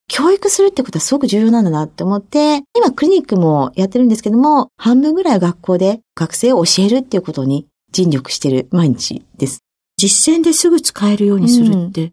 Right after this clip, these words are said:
Speaker 2: とても大切ですよね。
Speaker 1: そうなんです。なので、非常にうちの学校は実習は多いんですよね。びっくりするぐらい。
Speaker 2: ええ。
Speaker 1: 例えば管理栄養士でもかなり実習をさせるので、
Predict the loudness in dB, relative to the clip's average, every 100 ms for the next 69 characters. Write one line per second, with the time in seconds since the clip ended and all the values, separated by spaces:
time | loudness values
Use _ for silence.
0 | _ -20 -4 -2 0 -2 -2 -4 -4 -6
1 | -4 -2 2 2 0 -4 -2 2 2 2
2 | 0 0 -4 -4 -2 0 0 0 0 0
3 | 0 -2 0 2 0 -2 -4 -2 -2 -2
4 | -4 -4 -2 0 2 2 2 2 2 0
5 | -4 -8 -8 -6 -6 -6 -4 -2 0 -2
6 | -2 -4 _ _ _ 0 2 2 -2 -2
7 | -2 0 0 2 2 0 -2 -4 -2 0
8 | 2 2 2 0 -4 -2 0 0 0 -2
9 | -2 -2 -4 -4 -2 -2 -2 0 0